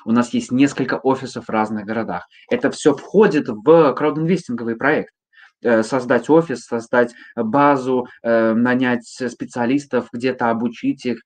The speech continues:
где-то, э, научить работать вместе. И сейчас более тысячи человек, высококлассных специалистов, которые постоянно повышают свою квалификацию, работают на передовых компьютерах, с, э, лучшими,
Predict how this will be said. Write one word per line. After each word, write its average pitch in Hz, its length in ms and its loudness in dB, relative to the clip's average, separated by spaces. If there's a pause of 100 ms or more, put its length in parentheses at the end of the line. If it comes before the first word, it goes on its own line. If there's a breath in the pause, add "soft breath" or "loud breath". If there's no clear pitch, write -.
где-то, 120 480 0 (200 loud breath)
э, 110 200 2
научить 120 340 0
работать 117 380 -2
вместе. 127 420 -6 (240 soft breath)
И 110 80 -6
сейчас 123 540 -2 (100)
более 117 720 2
тысячи 127 480 0
человек, 104 540 -4 (200 soft breath)
высококлассных 113 800 -6
специалистов, 101 680 -6 (220 loud breath)
которые 113 300 0
постоянно 123 800 0 (140)
повышают 117 440 0
свою 120 240 -2
квалификацию, - 680 -6 (240 loud breath)
работают 135 580 2
на 117 160 -2
передовых 117 640 0
компьютерах, 113 640 -8 (180 loud breath)
с, - 160 -12
э, 120 400 6
лучшими, 139 800 0